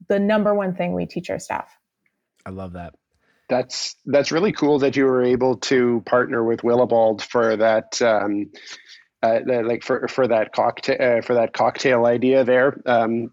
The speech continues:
Speaker 3: like, with, uh, like, with Willibald also having their spirits pro-, uh, like, program there. That's, uh, that's kind of cool to be able to ha-, to be able to have that crossover. Um, and you're saying, uh, you're saying too that, you know, you don't have to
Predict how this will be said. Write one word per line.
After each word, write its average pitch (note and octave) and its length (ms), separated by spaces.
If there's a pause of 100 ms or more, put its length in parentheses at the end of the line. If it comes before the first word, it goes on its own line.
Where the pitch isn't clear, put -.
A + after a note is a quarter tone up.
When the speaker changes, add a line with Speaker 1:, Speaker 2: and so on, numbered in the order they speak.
(120)
Speaker 3:
like, B2 220
with, A2+ 260 (160)
uh, B2 80
like, A2+ 180
with B2 160
Willibald B2 420
also A2 360
having G#2+ 500 (120)
their A2 160
spirits A2+ 480
pro-, A2 260 (200)
uh, - 20
like, G#2 180
program G2+ 540
there. G#2 220
That's, - 360
uh, G#2 200 (340)
that's B2 180
kind A#2+ 200
of - 100
cool B2 220
to A#2+ 80
be A#2+ 120
able A2 160
to A2+ 120
ha-, A#2+ 240
to - 120
be A#2 100
able A2 120
to A2 80
have A2+ 200
that G#2 200
crossover. G#2 760 (840)
Um, C3 640
and C#3 340 (520)
you're D3 180
saying, D3 300
uh, C3 160
you're B2 320
saying B2 360
too C#3 240
that, B2 140
you B2 100
know, B2 120
you A#2 180
don't A#2 260
have A2 280
to G#2+ 320